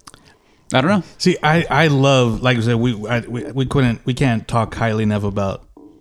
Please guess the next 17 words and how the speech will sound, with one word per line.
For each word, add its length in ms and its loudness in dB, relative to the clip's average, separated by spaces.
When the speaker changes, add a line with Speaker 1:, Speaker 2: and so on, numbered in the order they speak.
Speaker 2:
Leia 300 0
in 80 0
this, 240 -4
in 160 0
this 120 0
show. 380 -2
But 120 -4
I'm, 160 0
I'm 120 0
kinda 240 2
hoping 320 2
that 180 0
they 100 0
do 200 2
drop 240 0
her 140 0
off 440 -6